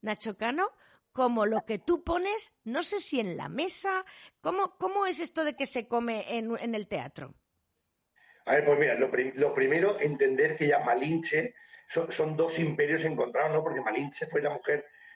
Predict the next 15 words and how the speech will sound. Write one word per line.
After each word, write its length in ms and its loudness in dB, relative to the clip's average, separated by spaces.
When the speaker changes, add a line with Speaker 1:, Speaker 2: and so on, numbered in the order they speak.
Speaker 2:
de 80 0
Hernán 300 0
Cortés, 440 0
o 60 0
sea, 120 2
es 40 0
decir, 220 2
la 160 4
unión, 580 0
la 200 0
primera 460 2
fusión 600 -2
que 140 0
hubo 320 2
quizás 440 -2